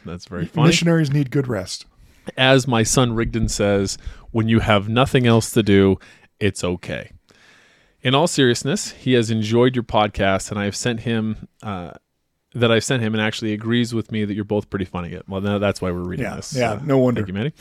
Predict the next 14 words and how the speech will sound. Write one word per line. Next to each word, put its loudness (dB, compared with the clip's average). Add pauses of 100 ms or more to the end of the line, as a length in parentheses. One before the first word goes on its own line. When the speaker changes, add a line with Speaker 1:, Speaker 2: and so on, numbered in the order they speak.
(580)
Speaker 1:
"And 2
you've 0
sparked 4
some -2
in-, 2 (120)
interesting -2
conversations -2
between -2
us -4
on -2
P-Day, 0
which 0
I 0
love. 0